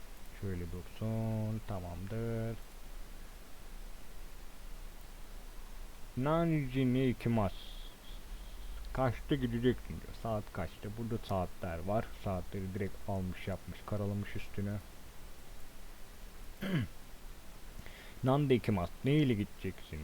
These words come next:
Densha. Tren. Ne ile gideceğiz? Jitensha.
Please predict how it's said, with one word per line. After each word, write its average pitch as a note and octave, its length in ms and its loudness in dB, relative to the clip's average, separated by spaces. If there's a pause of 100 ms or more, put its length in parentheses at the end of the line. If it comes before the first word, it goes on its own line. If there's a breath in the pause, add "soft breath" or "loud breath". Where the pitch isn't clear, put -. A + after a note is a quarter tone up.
(140)
Densha. A#2 480 2 (920)
Tren. G2 300 4 (1000 loud breath)
Ne B2 80 4
ile A#2+ 240 8
gideceğiz? A2 480 2 (120)
Jitensha. A#2 640 4